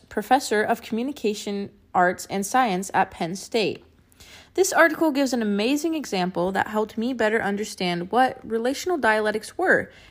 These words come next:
and how often they were used in everyone's lives. Every relationship or friendship has a string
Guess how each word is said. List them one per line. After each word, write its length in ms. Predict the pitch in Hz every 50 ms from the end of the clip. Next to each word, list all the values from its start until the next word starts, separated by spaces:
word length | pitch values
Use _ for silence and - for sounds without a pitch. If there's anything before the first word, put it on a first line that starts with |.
| - -
and 120 | 233 233
how 140 | 240 294 311
often 440 | - 254 262 262 - - - 196 185
they 140 | 180 185
were 100 | 190 196
used 460 | 196 185 190 190 180 170 175 - - - -
in 100 | 185 190
everyone's 480 | - - 196 202 196 175 170 165 170 180
lives. 520 | 165 156 156 151 151 - 190 - - - - _ _ - - - - - - - -
Every 240 | - 254 277 330
relationship 800 | 320 294 285 254 233 208 233 - 233 226 - - 233 240 240 - -
or 180 | - 220 247 262
friendship 500 | 262 - 220 214 214 - - 208 214 -
has 240 | - - 226 214 202
a 40 |
string 580 | 190 - - - - - 330 294 202 165 147